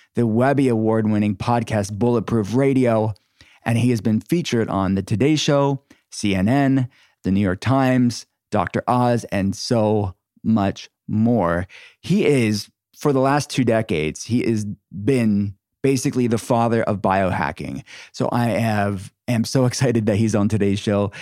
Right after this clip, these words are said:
because we learn from the father of biohacking and how to better your life and make your life more optimal from this leader in this space. So he has a new book out. It's called Fast This Way.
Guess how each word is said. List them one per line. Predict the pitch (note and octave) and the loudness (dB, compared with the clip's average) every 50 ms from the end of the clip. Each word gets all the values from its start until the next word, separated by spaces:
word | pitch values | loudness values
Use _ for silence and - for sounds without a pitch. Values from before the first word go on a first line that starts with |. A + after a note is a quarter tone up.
| - - - | -16 -10 -4
because | - A#2 G#2 A#2+ A2 G#2+ G2 | -4 -2 0 0 0 0 -2
we | F#2+ A2 B2+ B2+ B2+ B2 A#2+ G2+ | -2 0 2 2 2 2 0 0
learn | - G#2 G#2 A#2 C3+ C#3 C3 A#2+ A2 | -2 -2 0 0 2 2 2 2 0
from | G#2 - B2 A2 A#2 A2+ | 0 0 0 0 2 0
the | G#2+ | 0
father | - B2 A#2 A#2 A2 A#2 A2 | 0 0 0 2 2 0 0
of | G2+ | 0
biohacking | A2 G#2+ A2+ A2+ A2 G#2 G#2 G2 F2+ F#2 G#2 G#2+ G#2 G2+ - - - _ _ | 2 2 2 2 2 2 0 0 -2 -2 -2 -2 -2 -2 -4 -10 -20 _ _
and | - B2+ A#2+ - | -2 -2 -2 -2
how | - - - C3 D3+ | -4 -4 -2 0 0
to | D3 | 0
better | B2 G#2 F#2+ - C3+ B2 A#2+ | 0 -2 -2 -2 0 0 2
your | A#2+ A2+ A2 A2 | 2 2 2 2
life | G#2 A2+ A#2+ A2+ G2 F2+ E2+ - - _ - - - _ _ _ | 2 2 2 0 0 -2 -4 -6 -12 _ -20 -20 -20 _ _ _
and | A2+ A2+ G#2+ G2+ G2+ G2+ G2+ G#2 | -4 -2 0 0 0 2 2 2
make | A2 B2+ B2+ - | 2 2 0 0
your | C3 B2+ | -2 0
life | A#2 A2+ A2 G#2+ G#2 G2+ - - - _ _ _ _ _ | 0 0 2 0 0 -2 -4 -8 -18 _ _ _ _ _
more | - B2 C3 G#2+ | -2 -2 0 2
optimal | G#2+ B2 C#3+ - - B2+ G#2 F2+ F#2 F#2+ F#2 F#2 - - - - _ _ _ | 0 0 0 0 0 0 0 2 0 -2 -2 -6 -10 -18 -20 -20 _ _ _
from | - - - - B2 A#2+ A#2 A2+ A2+ A2 G#2 - | -20 -20 -6 -2 0 2 2 2 2 2 0 -2
this | - - - A#2 A2+ A2 G#2 - - - - | -6 -8 -4 -2 -2 -2 -2 -6 -8 -6 -4
leader | A#2 A2+ G#2 A2+ A2 | -2 -2 0 0 -2
in | - - G#2 | 0 -2 -2
this | G#2 F#2 - | -2 -2 -4
space. | - - B2 A#2+ G2+ E2 D2+ - - - - - - - - | -4 -2 -2 -2 0 -2 -4 -8 -12 -18 -20 -20 -20 -20 -16
So | - - B2 A2+ | -4 -2 0 2
he | A#2 B2 C3 | 2 2 2
has | B2+ A#2+ | 2 2
a | A#2 A2 | 2 2
new | A2+ B2 D3+ | 4 2 2
book | C3+ A2 G#2+ G2 - | 2 0 -2 0 0
out. | F#2 E2+ F2+ G#2+ - - _ _ _ _ _ | -2 -2 -2 -4 -6 -8 _ _ _ _ _
It's | - - | -16 -8
called | - G#2 G#2+ G2+ - | -4 -2 -2 -2 -4
Fast | - - C3 A#2+ A#2+ A#2+ - - | -2 0 0 2 2 0 -2 -2
This | - G#2 F2+ - | -4 -4 -4 -2
Way. | F2+ F#2 E2+ E2+ E2+ A2 A2+ | -2 -2 0 0 0 -2 -4